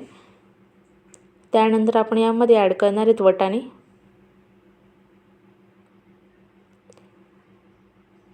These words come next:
वटाणे आपण टाकून घेतलेत. त्यानंतर आपण फुलकोबी यामध्ये टाकणार आहेत.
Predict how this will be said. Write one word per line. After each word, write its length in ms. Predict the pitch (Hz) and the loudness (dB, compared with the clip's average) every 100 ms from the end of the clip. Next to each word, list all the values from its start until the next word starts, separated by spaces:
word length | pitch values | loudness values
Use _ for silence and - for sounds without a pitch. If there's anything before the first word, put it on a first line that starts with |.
| - | -8
वटाणे 360 | 214 208 220 220 | -4 -2 -2 -4
आपण 220 | 220 220 | -2 -2
टाकून 340 | 220 214 226 | 0 -2 0
घेतलेत. 460 | 233 233 220 220 220 | 2 2 2 0 0
त्यानंतर 360 | 220 208 202 214 | -4 -2 -2 -4
आपण 200 | 214 226 | -4 -2
फुलकोबी 460 | 233 220 208 196 | 0 2 2 2
यामध्ये 300 | 202 220 226 | 2 2 0
टाकणार 380 | 196 180 208 208 | 0 -4 -4 -2
आहेत. 200 | 214 | -2